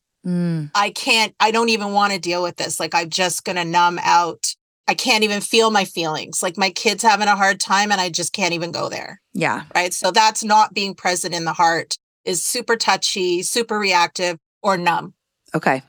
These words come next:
Speaker 2: And then in the body, the body intelligence, if I'm not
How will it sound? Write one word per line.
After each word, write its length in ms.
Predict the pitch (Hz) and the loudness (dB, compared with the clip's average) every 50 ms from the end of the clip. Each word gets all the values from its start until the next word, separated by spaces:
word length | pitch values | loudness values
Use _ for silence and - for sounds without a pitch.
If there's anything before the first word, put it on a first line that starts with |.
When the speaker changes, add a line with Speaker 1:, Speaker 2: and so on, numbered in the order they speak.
| _ _ _ _ _ _ _ _ _ _ _ - | _ _ _ _ _ _ _ _ _ _ _ 0
Speaker 2:
And 180 | 208 214 214 | 0 2 2
then 160 | 220 214 214 220 | 2 2 2 0
in 80 | 214 | 0
the 140 | 214 214 208 | 0 -2 0
body, 580 | 202 220 202 226 269 349 403 302 226 214 208 208 | 2 4 6 6 6 4 2 0 -4 -4 -6 -6
the 140 | 196 202 | -8 -4
body 340 | - 208 202 226 262 311 294 | 0 2 4 4 4 2 0
intelligence, 880 | 240 226 202 - - 202 190 190 190 190 - 202 190 190 196 202 - - - | 0 -2 -2 0 0 2 2 0 -2 -4 -4 -2 -2 -2 -4 -4 -8 -6 -6
if 180 | 208 196 - - | -8 -2 0 0
I'm 220 | 190 190 196 190 | 2 2 2 2
not 420 | 196 196 196 196 202 196 - - | 2 4 4 4 2 0 -2 -8